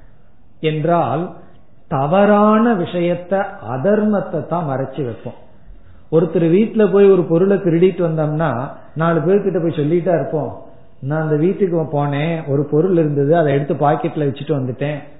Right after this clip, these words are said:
அப்படின்னு பெருமையா சொல்லுவோம், அதை மறைச்சு வச்சிருவோம். அதே போல நம்ம அதர்மமான காரியத்தை பண்றோம்னு வச்சுக்குவோமே, தர்மத்தை விட்டு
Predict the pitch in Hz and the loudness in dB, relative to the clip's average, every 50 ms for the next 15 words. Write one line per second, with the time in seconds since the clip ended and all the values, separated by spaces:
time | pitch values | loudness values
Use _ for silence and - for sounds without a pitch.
0 | - - - 160 139 147 165 180 190 - 175 165 175 185 190 190 185 180 185 165 | -20 -12 -8 -6 -2 -2 -2 -2 -2 -4 -2 -2 -2 -2 -2 -4 -4 -4 -2 -2
1 | 151 151 160 170 165 - 110 107 - - - - - - 127 123 131 123 123 127 | -2 0 0 0 -2 -2 -4 -10 -12 -16 -18 -20 -14 -12 -8 -6 -6 -2 -2 0
2 | 135 147 143 - - 165 143 - - 139 120 117 113 113 - - - - - - | 0 -2 -4 -2 -4 -4 -4 -4 -4 -8 -8 -8 -8 -12 -14 -20 -20 -20 -20 -20
3 | - - - - - - - - - 160 175 202 240 247 277 240 - 214 208 208 | -20 -20 -20 -20 -20 -20 -20 -8 -4 -2 2 4 4 4 4 2 2 2 4 4
4 | 214 220 208 196 196 175 165 165 147 123 123 147 151 190 220 240 240 247 247 247 | 4 4 2 0 0 0 0 0 -2 0 0 -2 0 2 2 2 4 2 2 2
5 | 240 226 220 202 196 196 208 214 208 - 160 156 160 165 175 175 170 175 170 147 | 2 2 2 2 2 2 0 -2 -2 -2 -2 0 0 0 0 0 -2 -2 -6 -6
6 | 143 151 139 139 135 139 139 156 160 139 - - - 127 - 139 127 120 120 131 | -6 -6 -8 -8 -8 -8 -8 -8 -10 -10 -12 -14 -16 -14 -12 -12 -12 -10 -12 -12
7 | 135 113 110 - - - - - - - - 120 117 117 113 151 160 170 185 214 | -14 -14 -16 -20 -20 -20 -20 -20 -20 -18 -14 -12 -12 -6 -2 0 0 2 2 2
8 | 226 226 226 226 220 220 - - - 202 190 160 170 196 190 - - - - 269 | 2 2 2 0 -2 -4 -8 -6 -4 -2 0 2 0 0 0 -2 -14 -8 -6 -6
9 | 277 254 | -6 -6